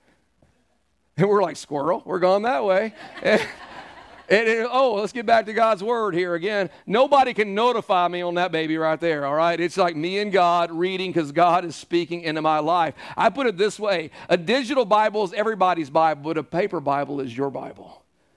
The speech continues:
And you all need a your Bible. I have my dad's Bible. I, I'd, I'd love to bring it, but it would absolutely fall apart. I mean, I don't know what scripture he did not highlight over his lifetime. But, I mean, there's notes in there, there's writing, and thank God my dad could actually write legibly.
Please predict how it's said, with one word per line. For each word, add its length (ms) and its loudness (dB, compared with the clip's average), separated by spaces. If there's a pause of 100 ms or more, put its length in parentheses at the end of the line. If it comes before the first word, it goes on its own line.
(340)
And 160 0
you 140 0
all 200 2
need 180 -6
a 40 -4
your 240 -4
Bible. 540 -14 (120)
I 100 0
have 120 2
my 140 -2
dad's 380 -6
Bible. 460 -14 (460)
I, 240 0
I'd, 80 -4
I'd 140 -2
love 260 0
to 40 -6
bring 340 -4
it, 80 -8
but 100 -6
it 100 2
would 120 -6
absolutely 360 -6
fall 280 0
apart. 440 -4 (300)
I 140 0
mean, 100 -2
I 100 2
don't 140 -4
know 160 0
what 220 -2
scripture 280 -4
he 140 -4
did 120 -2
not 180 0
highlight 460 -4
over 200 -6
his 180 -2
lifetime. 640 -6 (260)
But, 120 4
I 40 2
mean, 200 0
there's 240 -2
notes 500 0
in 100 -4
there, 200 -4
there's 200 -4
writing, 340 0
and 100 -10
thank 160 -4
God 120 2
my 120 0
dad 200 0
could 140 -6
actually 280 -4
write 340 0
legibly. 600 -4